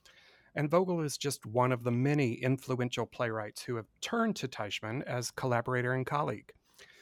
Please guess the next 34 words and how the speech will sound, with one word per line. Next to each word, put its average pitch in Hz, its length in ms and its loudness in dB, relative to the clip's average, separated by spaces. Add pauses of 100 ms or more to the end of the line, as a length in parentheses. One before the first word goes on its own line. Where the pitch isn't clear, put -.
(160)
In 139 200 4
recent 147 340 0
years, 127 400 -2 (160)
she 156 220 -2
staged 139 440 2
the 123 60 0
world 127 240 0
premieres 127 380 0
of 135 100 -6
Schoolgirls 156 800 -2 (100)
or 131 80 0
the 131 120 4
African 143 340 0
Mean 175 180 2
Girls 110 300 -2
play 104 220 -8
by 117 160 -2
Jocelyn 123 440 0
Bio, 123 340 -4 (520)
Familiar 151 560 4
by 120 180 0
Danai 123 380 0
Gurira, 127 440 -2 (680)
Luck 143 220 0
of 143 100 0
the 151 100 2
Irish 156 460 2
and 117 120 -2
Milk 139 240 -2
Like 135 200 0
Sugar 117 480 -2
by 120 180 0 (200)
Kirsten 123 360 0
Greenridge, 135 560 -2